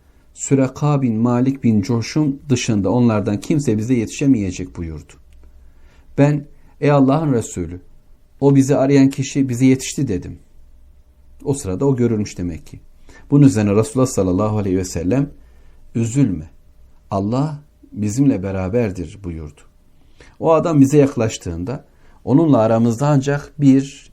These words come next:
iki ya da üç mızrak boyu kadar mesafe vardı. Bu tabirleri anlayamıyoruz. Yani pek çoğunu anlayamıyoruz. Kırba nedir, nasıldır?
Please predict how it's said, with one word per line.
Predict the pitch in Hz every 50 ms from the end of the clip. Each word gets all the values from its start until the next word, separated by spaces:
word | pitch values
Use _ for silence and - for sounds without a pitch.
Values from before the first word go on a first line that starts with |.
| - _
iki | - 139 143 - - 139 139 165 - - _ - - _ _ -
ya | 156 156 135 113
da | 135 143 147 147 -
üç | 196 - - -
mızrak | 139 139 135 - 143 156 151 151 -
boyu | 135 143 147 143
kadar | - 117 113 135 135 120
mesafe | 110 107 104 - - 107 104 117 107 92
vardı. | 85 80 73 71 87 - - - _ _ _ _ _ _ _ _ _ _ _ _ _ _ - _ - - _ - - - - - - - -
Bu | 170 165 135 - -
tabirleri | - 147 143 139 131 131 131 131 143 160 175
anlayamıyoruz. | 151 139 131 131 131 120 107 92 87 82 80 78 78 90 - - - -
Yani | - 101 95 90 92 95
pek | - 123 - -
çoğunu | - 107 95 87 85
anlayamıyoruz. | 82 85 85 85 80 80 80 78 78 76 - - -
Kırba | - - - 117 107 107 101 95
nedir, | 98 98 95 90 92 90 - -
nasıldır? | 107 104 95 - - 92 82 76 73 78 80 - - _